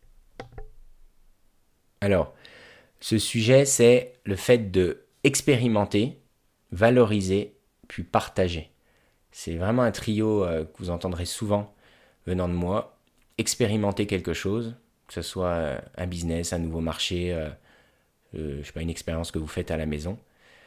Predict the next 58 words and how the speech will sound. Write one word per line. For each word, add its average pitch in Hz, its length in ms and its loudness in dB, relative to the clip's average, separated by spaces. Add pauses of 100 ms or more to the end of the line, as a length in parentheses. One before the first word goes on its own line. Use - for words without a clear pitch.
(340)
Ensuite, - 380 -4
le, 92 180 2
le 82 140 -2
valoriser, 104 720 2
essayer 87 360 -6
de, 85 160 -6
de 78 120 -6
voir 85 320 -4
quelle 90 200 0
valeur 92 340 0
ça 85 160 -6
pourrait 85 240 -4
avoir, 82 460 -2
euh, 73 140 -4
sur - 200 -8
un 80 60 -6
marché, 82 560 -4
aux 80 100 -4
yeux 78 220 -6
de, 71 220 -6
je - 100 -12
sais - 80 -16
pas, 82 100 -8
des 76 140 -6
voisins, 76 320 -4
et 80 80 -6
cetera. 78 480 -10 (500)
Et - 60 -10
ensuite, - 540 -8
le - 100 -6
partager, 98 720 0 (120)
donc - 160 -12
à 73 60 -8
travers 80 320 -8
du 76 100 -10
contenu, 87 760 -2
euh, 71 160 -6
du, 60 320 -12 (460)
tout 101 120 -6
ce - 60 -6
qu'on 95 140 -2
peut 87 120 -4
faire 104 260 -2
pour - 160 -12
partager 92 520 -2
la 90 120 -2
connaissance 87 640 -6
et 78 100 -6
éviter 80 300 -6
de 85 80 -4
le 76 120 -4
garder, 76 400 -6
euh, 73 200 -6
le 71 140 -8
garder 78 300 -4
pour - 200 -12
soi, 87 280 -6
euh, 73 220 -8